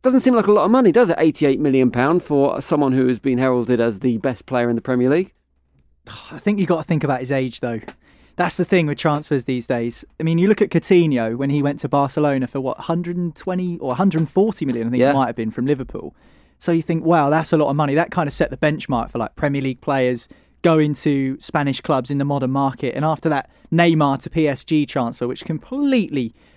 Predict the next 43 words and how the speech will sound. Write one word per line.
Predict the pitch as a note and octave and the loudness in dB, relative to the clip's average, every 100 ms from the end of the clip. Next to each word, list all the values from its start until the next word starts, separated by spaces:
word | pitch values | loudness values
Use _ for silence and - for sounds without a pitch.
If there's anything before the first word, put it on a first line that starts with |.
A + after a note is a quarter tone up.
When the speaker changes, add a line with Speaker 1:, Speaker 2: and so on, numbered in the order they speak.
| _ - | _ -6
Speaker 2:
uh, | C#3 C3+ | -4 -2
tipped | - G3 - | -2 -2 -2
the | |
scales | C3+ - D3+ C3 A#2+ | -4 0 2 2 0
in | B2 | -4
terms | A#2+ C#3+ B2 B2 | -2 -2 -2 -4
of | A#2 | -6
ridiculous | C3 E3 E3 - C3+ - | -2 0 -2 -4 -6 -2
money | C#3+ C3 A#2+ | -2 -2 -2
for, | - A#2+ | -4 -6
for | - B2 | -6 -4
players, | E3+ D#3+ A2+ C3+ | -2 -2 -2 -6
you | D3+ | -4
think, | D#3+ - | -4 -2
well, | F3 E3+ | -2 0
Hazard, | A3+ A#3 E3+ B2 C3 | 0 0 0 0 -2
in | |
my | C#3 G3 | -2 -2
opinion, | D3+ G#2 G2+ A#2 | -4 -8 -8 -8
I | |
think | C3 B2 | -6 -6
he's | A#2+ | -6
been | - | -4
a | C3+ | -2
more | E3+ G3 | 0 0
consistent | E3 - D#3+ C3+ - | -2 -4 -4 -4 -8
performer. | - C#3 A#2 A2+ | -4 -2 -2 -4
He's | B2+ | -6
done | C#3 | -4
it | C3 | -4
over | C#3 B2+ B2+ | -4 -6 -4
a | |
longer | B2+ F3 D#3 | -2 -2 -4
period | - C3+ A#2 | -4 -4 -4
of | A2 | -8
time. | - A#2 A#2 | -8 -6 -6
He's | C#3 | -4
won | D3+ G3 A3 | 2 6 6
more | F#3 C3 | 6 4
than | A#2+ | 0
what | B2+ | -6
Coutinho | - - C3 A#2+ G#2+ | -10 -8 -6 -6 -8
won. | - - - | -12 -14 -16